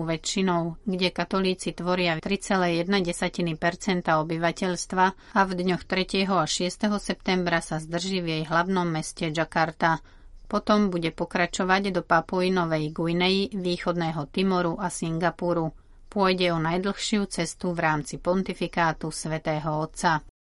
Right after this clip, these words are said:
Kardinál Ignatius Suhario Hardio Atmodio z indonejskej Džakarty pri tejto príležitosti poskytol rozhovor pre Vatikán News. Odpovedal aj na otázku:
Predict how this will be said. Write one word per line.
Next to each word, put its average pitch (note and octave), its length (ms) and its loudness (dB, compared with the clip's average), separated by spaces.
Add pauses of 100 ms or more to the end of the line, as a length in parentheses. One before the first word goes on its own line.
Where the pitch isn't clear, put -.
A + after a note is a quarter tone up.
(360)
Kardinál G#3+ 560 4
Ignatius F#3 720 0
Suhario F3+ 800 2
Hardio E3 560 4
Atmodio G3 720 0
z F#3+ 240 2
indonejskej F3+ 720 0
Džakarty G3 560 0
pri G#3 160 0
tejto G#3 320 0
príležitosti F3+ 880 0
poskytol F3 640 -2
rozhovor F3+ 480 0
pre E3+ 240 -2
Vatikán E3+ 640 0
News. D#3 320 -4 (560)
Odpovedal F#3+ 640 4
aj F#3+ 240 2
na E3 160 4
otázku: F3 720 4